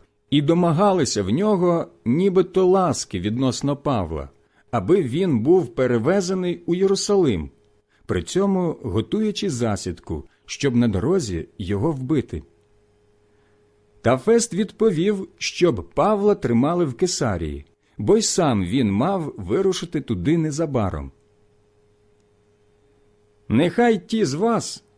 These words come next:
мовив, — що здатні до того, йдуть зо мною, і коли в цьому чоловікові є щось кари гідне, хай його винуватять".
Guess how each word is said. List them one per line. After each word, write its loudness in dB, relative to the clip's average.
мовив, — -2
що 2
здатні 2
до 2
того, 0
йдуть 0
зо 2
мною, 0
і 2
коли 6
в -2
цьому 2
чоловікові 4
є 2
щось -2
кари 0
гідне, 0
хай 2
його 0
винуватять". -2